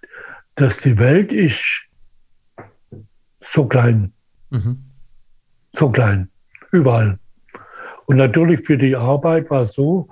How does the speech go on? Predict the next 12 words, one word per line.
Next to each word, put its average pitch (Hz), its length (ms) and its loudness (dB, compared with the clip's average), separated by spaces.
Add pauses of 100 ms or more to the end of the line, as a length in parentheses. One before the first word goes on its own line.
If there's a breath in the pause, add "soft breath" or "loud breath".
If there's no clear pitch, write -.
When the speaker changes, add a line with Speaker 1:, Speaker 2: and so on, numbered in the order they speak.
(400 loud breath)
Speaker 1:
dass 135 220 0
ich 147 80 2
auf 123 260 -2
Knopfdruck, 147 520 -4 (680)
Knopfdruck 165 540 0
war 143 180 4
ich 110 60 2
in 120 100 2
Südafrika 143 840 0
oder 135 340 0
in 117 120 -4
Österreich 156 680 -2